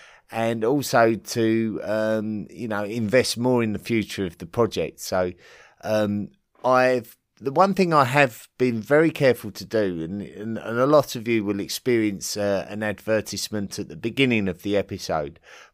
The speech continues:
but I am looking to avoid at all costs having advertisements in be-,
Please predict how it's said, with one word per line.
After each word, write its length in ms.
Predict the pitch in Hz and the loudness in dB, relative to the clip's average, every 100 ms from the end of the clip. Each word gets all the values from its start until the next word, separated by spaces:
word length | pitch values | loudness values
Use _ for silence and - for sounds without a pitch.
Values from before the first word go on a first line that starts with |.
| - | 0
but 180 | 110 - | 0 2
I 180 | 113 113 | 0 2
am 160 | 113 | 2
looking 360 | 135 127 127 113 | 0 -2 -2 -4
to 160 | - 113 | 0 0
avoid 480 | 98 123 127 113 107 | 2 4 4 4 2
at 80 | |
all 260 | - 113 107 | 0 0 0
costs 600 | - 117 98 - - - | 0 0 0 -2 -8 -10
having 640 | - 104 98 101 98 98 - _ - | -6 -2 0 0 -2 -6 -10 _ -4
advertisements 1120 | 110 - 113 113 - 104 - 101 98 87 - - | -4 -2 0 0 0 -6 -6 -4 -6 -6 -10 -14
in 320 | - 123 110 95 | -6 -2 -2 -2
be-, 200 | 104 | -4